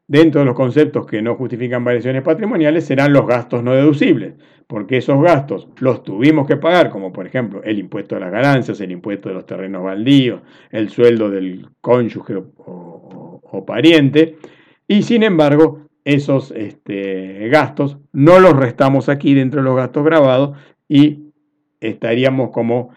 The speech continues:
del lado del, de la izquierda poniendo una cantidad mayor de la que yo permitiría consumir o aumentar mi patrimonio. O sea que todo gasto no deducible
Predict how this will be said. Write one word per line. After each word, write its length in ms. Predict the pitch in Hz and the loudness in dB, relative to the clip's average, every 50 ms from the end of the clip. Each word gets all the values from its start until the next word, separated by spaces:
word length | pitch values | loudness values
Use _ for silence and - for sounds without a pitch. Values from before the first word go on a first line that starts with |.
| _ _ _ _ | _ _ _ _
del 300 | - 117 110 107 107 113 | -10 -6 -4 -4 -2 0
lado 300 | 123 135 139 139 131 123 | 2 2 4 4 4 4
del, 380 | 123 120 120 117 117 117 117 117 | 4 4 2 2 0 -4 -6 -6
de 140 | 110 113 110 | -6 -4 -4
la 100 | 110 110 | -4 -4
izquierda 540 | 107 - - - 160 156 139 139 143 135 | -6 -6 0 2 4 4 4 4 2 0
poniendo 300 | - - 117 127 135 135 | -2 -4 -2 -2 0 0
una 140 | 127 120 113 | 0 0 -2
cantidad 400 | - 113 107 107 107 120 123 123 | -2 -4 -6 -4 -2 0 0 2
mayor 500 | 131 143 143 139 - 147 135 139 - 143 | 2 2 0 0 2 2 2 2 2 0
de 100 | 131 123 | -2 -2
la 140 | 120 110 104 | -2 -2 -4
que 100 | 104 110 | -6 -8
yo 320 | 104 - - 123 - - - _ | -4 -2 -2 -2 -2 -6 -14 _
permitiría 720 | - 117 113 117 117 117 113 110 123 120 113 113 113 120 120 | -6 -4 -4 -2 -2 -4 -4 -4 -6 -4 -4 -2 -2 -2 -4
consumir 680 | - 110 104 104 104 - 104 107 107 110 110 139 139 - - | -4 -6 -10 -10 -10 -8 -6 -2 -2 -2 -2 -4 -8 -12 -10
o 60 | 104 | -10
aumentar 380 | 98 98 95 95 92 107 104 | -10 -8 -10 -10 -10 -8 -8
mi 100 | 101 101 | -8 -10
patrimonio. 600 | 92 92 92 90 98 92 82 80 71 71 76 76 | -10 -12 -12 -14 -16 -18 -20 -20 -20 -20 -20 -20
O 20 | 71 | -20
sea 140 | - 92 90 | -20 -20 -20
que 140 | 92 90 | -20 -20
todo 380 | - - - 131 131 131 127 123 | -8 -2 0 2 4 4 4 2
gasto 360 | 131 135 123 - - - 101 | 2 0 -2 -4 -8 -14 -12
no 160 | 101 107 113 | -8 -4 -2
deducible 640 | 120 127 131 139 139 143 143 123 117 117 123 123 | -2 0 0 0 -2 -2 -4 -4 -4 -4 -6 -8